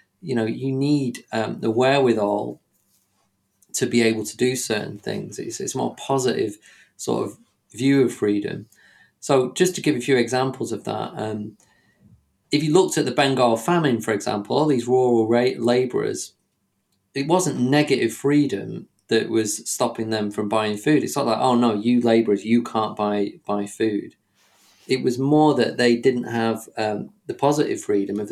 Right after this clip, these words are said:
of the wherewithal to buy that food. So no one's infringing them, saying, "No, you can't do that." It's more that in a positive sense, they don't have the, the economic freedom, if you like, to,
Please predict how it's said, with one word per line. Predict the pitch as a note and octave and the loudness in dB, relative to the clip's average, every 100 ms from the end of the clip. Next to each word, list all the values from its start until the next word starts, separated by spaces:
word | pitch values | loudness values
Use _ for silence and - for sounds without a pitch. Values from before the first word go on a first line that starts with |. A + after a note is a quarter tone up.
| - | -8
of | A2+ | -2
the | A2+ | 0
wherewithal | A2 A#2+ A#2+ A2+ G#2+ G#2+ G#2 | 2 4 4 2 2 0 -2
to | G#2+ | -4
buy | - C#3 E3 | -2 -2 0
that | G#2+ - | -2 -4
food. | - G2+ G#2+ - _ _ - | -6 -4 -4 -10 _ _ -12
So | - | -4
no | B2+ E3 | 0 2
one's | C#3+ | 2
infringing | A#2 G#2 - B2+ C#3 C#3 A#2 G#2+ | 0 -4 -6 -2 0 0 -2 -2
them, | G2+ G2 | -4 -6
saying, | G#2 G2+ | -8 -6
"No, | A#2 | -6
you | A2+ A2+ C3 | -4 -2 -2
can't | B2 A#2 G#2+ G#2 | -2 -8 -8 -6
do | G2+ G2+ | -6 -4
that." | A#2+ G#2 - - - - - - | -6 -6 -12 -20 -20 -20 -20 -16
It's | - B2+ | -8 -2
more | B2+ | 0
that | A#2+ A2 | 0 -2
in | |
a | A2+ | -6
positive | - D3 D3 - | -2 0 0 -2
sense, | - G#2 G2+ G#2 | -6 -6 -6 -4
they | A#2 A#2 | -2 0
don't | A2+ | -2
have | A2+ A2 | -6 -6
the, | - G#2+ G#2 - - - - | -4 -4 -4 -14 -20 -20 0
the | A#2+ | 0
economic | A2+ A#2 C3 D3+ B2 | 2 2 4 4 2
freedom, | - A#2 G#2+ G#2 | 0 0 0 -2
if | G2+ | -4
you | G#2 | -4
like, | G#2 G2+ G#2 - _ _ - | -4 -4 -6 -10 _ _ -8
to, | - A2+ G#2+ G#2+ | 0 0 0 -6